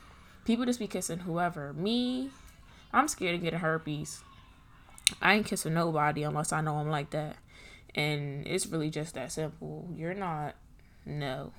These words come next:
no. 'Cause if I get herpes on my face, mouth, we gonna have to fight. And the police gonna be the ones pulling me off, because herpes is forever and I'm not doing it.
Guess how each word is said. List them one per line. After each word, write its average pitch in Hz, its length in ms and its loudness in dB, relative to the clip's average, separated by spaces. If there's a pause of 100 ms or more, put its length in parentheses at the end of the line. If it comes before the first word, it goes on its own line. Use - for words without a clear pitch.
(520)
no. 151 400 -8 (480)
'Cause 160 140 -2
if 165 100 -2
I 151 100 -2
get 147 200 -2
herpes 185 880 -4 (500)
on 160 80 0
my 156 100 0
face, - 760 -4
mouth, 165 720 -2 (1600)
we 277 80 -6
gonna 311 160 -4
have 247 140 -4
to - 100 -4
fight. 160 380 -2 (760)
And 185 800 -4 (840)
the 196 160 -2
police 233 360 2
gonna 175 160 0
be 170 80 0
the 165 100 -2
ones 160 180 -2
pulling 160 340 -4
me 156 140 -4
off, 156 460 -6
because 160 560 -4
herpes 202 360 0
is 160 140 -4
forever - 640 -6 (100)
and 156 240 -4
I'm 151 140 -4
not - 220 -6
doing - 240 -8
it. - 180 -12